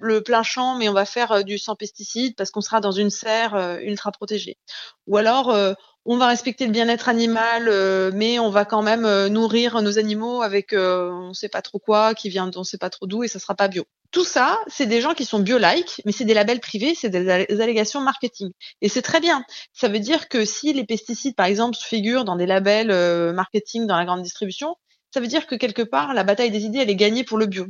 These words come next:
Mais même si le positionnement prix est intermédiaire, le retour sur investissement n'est pas aussi garanti que quand on achète un euro en bio.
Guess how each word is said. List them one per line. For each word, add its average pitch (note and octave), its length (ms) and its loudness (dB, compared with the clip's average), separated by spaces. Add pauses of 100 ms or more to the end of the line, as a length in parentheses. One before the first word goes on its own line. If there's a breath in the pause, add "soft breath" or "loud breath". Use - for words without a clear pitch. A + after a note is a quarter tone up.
(440 loud breath)
Mais C#4+ 420 2 (560)
même D4+ 300 0
si D4+ 140 -4
le A3+ 100 2
positionnement B3+ 640 -2
prix - 180 -2
est A#3+ 140 -2
intermédiaire, G#3+ 480 0
le C4+ 80 4
retour C4 260 0
sur C#4 100 -4
investissement A#3 440 -2
n'est C#4+ 80 -2
pas - 180 -4
aussi B3+ 260 -4
garanti A#3+ 600 -2 (120)
que G#3 260 0
quand G#3 220 -2
on A3 120 -4
achète G#3+ 260 -2
un A3 60 0
euro G#3+ 240 -2
en G#3+ 80 -2
bio. F3+ 160 -6